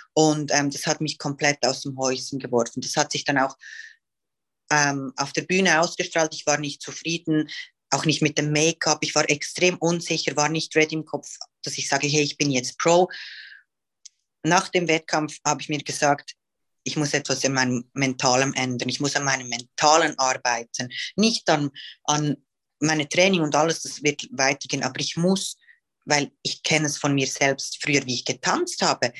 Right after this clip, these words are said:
Ich habe getanzt, habe Wettkämpfe gemacht und ich wurde immer Erste, aber weil ich es fühlte, weil ich es spürte und ich habe auf die Bühnen getragen, dass ich das liebe, was ich mache. Und zweitausendzwanzig war das bei mir überhaupt nicht so. Ich habe auf die Bühne getragen, Unsicherheit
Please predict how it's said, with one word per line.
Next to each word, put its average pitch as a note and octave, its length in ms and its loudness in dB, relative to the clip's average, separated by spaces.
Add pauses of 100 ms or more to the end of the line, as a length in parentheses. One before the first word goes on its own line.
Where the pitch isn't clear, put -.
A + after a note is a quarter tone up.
(260)
Ich C3+ 140 -4
habe D#3+ 160 0
getanzt, F3 460 -2
habe D3 200 0
Wettkämpfe D#3 460 -2
gemacht D3 320 -4
und D3+ 80 -4
ich - 180 -8
wurde C#3+ 260 -2 (140)
immer F#3 400 6
Erste, C3 440 0
aber C3 180 -4
weil D3 180 2
ich C#3 140 -4
es C#3 160 -4 (100)
fühlte, G#3 460 0
weil B2 140 2
ich - 100 -6
es C3+ 80 -6
spürte - 420 -4 (320)
und D3+ 120 -2
ich - 80 0
habe C#3+ 160 2
auf C#3 100 -2
die C#3+ 120 -10
Bühnen F#3+ 300 0
getragen, A#3+ 500 0
dass C#3+ 160 -8
ich C#3 100 -10
das - 200 -8
liebe, F#3+ 380 2
was B2 180 -2
ich - 140 -4
mache. B2+ 460 0 (360)
Und C3+ 140 -2
zweitausendzwanzig C#3 1040 0
war C#3+ 120 4
das - 140 -8
bei C3+ 140 -4
mir C#3 160 -2
überhaupt C#3 520 0
nicht C#3+ 200 -8
so. B2+ 80 -4
Ich B2 140 -2
habe C3 180 -2
auf B2 100 -4
die - 180 -20
Bühne F3 300 0
getragen, D#3 380 0 (240)
Unsicherheit F#3 880 2